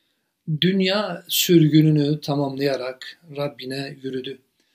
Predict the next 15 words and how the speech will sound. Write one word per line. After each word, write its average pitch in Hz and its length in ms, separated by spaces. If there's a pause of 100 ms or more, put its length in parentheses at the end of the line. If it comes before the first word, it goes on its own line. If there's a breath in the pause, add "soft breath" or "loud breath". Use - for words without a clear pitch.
(540)
Ondan 151 400
önce 135 440
birçok 147 360
arkadaşımız, 123 1040
birçok 147 420
ablamız 123 640 (640 soft breath)
gerek 202 420
pandemiden 160 600
dolayı, 123 460 (360)
gerek 156 540 (220)
zulmü 175 1000 (440)
belki 147 420
bir 135 220
yönüyle 131 400
kaldıramadıkları, 127 1040